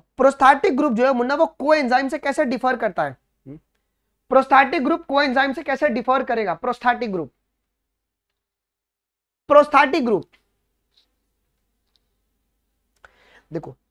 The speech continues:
मतलब prosthetic groups are tightly bounded to apoenzymes। क्या तुम्हारे tightly बाउंडेड होंगे? यस सर, आ जाइए।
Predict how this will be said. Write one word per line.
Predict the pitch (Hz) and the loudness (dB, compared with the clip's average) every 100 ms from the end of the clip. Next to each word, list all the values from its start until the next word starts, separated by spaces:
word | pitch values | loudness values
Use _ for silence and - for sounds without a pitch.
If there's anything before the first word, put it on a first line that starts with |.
| _ 185 | _ -2
मतलब | 247 - | 0 2
prosthetic | 285 269 262 277 311 | 0 4 4 4 0
groups | 311 | 0
are | 370 277 | 0 2
tightly | 240 247 330 | 2 2 2
bounded | 254 254 233 277 | 4 4 2 -2
to | 302 226 | 0 0
apoenzymes। | 294 302 294 269 190 - _ _ _ _ _ _ _ _ _ _ _ _ _ _ _ _ _ _ _ _ - | 0 -2 -2 -2 -6 -12 _ _ _ _ _ _ _ _ _ _ _ _ _ _ _ _ _ _ _ _ 4
क्या | 285 | 4
तुम्हारे | 294 339 | 4 0
tightly | 330 240 254 269 | 0 -2 0 0
बाउंडेड | 240 262 294 | 2 2 0
होंगे? | 302 220 - _ - | 0 -2 -8 _ -16
यस | 131 | -16
सर, | - 139 - _ 131 | -12 -14 -16 _ -14
आ | |
जाइए। | 135 131 | -12 -14